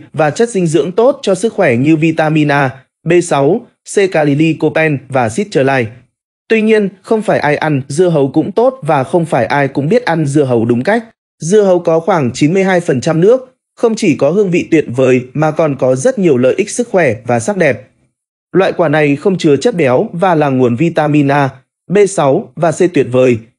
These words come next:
chứa kali và các hóa chất thực vật có lợi như lycopene và citrulline. Hàm lượng chất xơ trong dưa hấu rất tốt cho giảm cân.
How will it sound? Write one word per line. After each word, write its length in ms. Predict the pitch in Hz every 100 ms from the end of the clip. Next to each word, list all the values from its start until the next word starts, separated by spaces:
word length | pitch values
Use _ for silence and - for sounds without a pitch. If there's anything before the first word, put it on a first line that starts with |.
| _ -
chứa 180 | 196 208
kali 440 | 214 175 170 151 -
và 120 | 151 143
các 120 | 208
hóa 240 | 202 147
chất 220 | 135 247
thực 200 | 190 117
vật 260 | 131 131 -
có 140 | - 151
lợi 220 | 226 -
như 180 | 156 160
lycopene 640 | 165 165 160 160 160 156 139
và 160 | 127 113
citrulline. 580 | 214 226 175 139 135 120 - _ _ _ _ _ -
Hàm 180 | 185
lượng 220 | 185 190 180
chất 180 | 240
xơ 340 | 240 214 196 190
trong 220 | 180 190 185
dưa 220 | 170 160
hấu 220 | 143 139
rất 220 | 147 247
tốt 200 | 220 240 -
cho 160 | 170
giảm 240 | 147 139 110
cân. 240 | 147 135